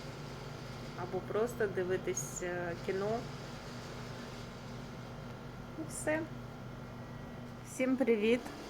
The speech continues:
Дивлюсь, що покрасилась вчора дуже добре. Так якось у-, удачно вийшла, не дивлячись на те, що змивала в мисці,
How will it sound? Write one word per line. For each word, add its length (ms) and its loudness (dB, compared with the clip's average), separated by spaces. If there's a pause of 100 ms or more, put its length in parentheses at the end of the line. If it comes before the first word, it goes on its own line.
(1000)
Дивлюсь, 440 10
що 120 12
покрасилась 840 10
вчора 460 8
дуже 340 10
добре. 480 8 (2500)
Так 200 6
якось 440 6
у-, 340 10 (480)
удачно 640 12
вийшла, 440 10
не 160 12
дивлячись 640 10
на 140 12
те, 180 8
що 180 10
змивала 580 10
в 80 12
мисці, 680 8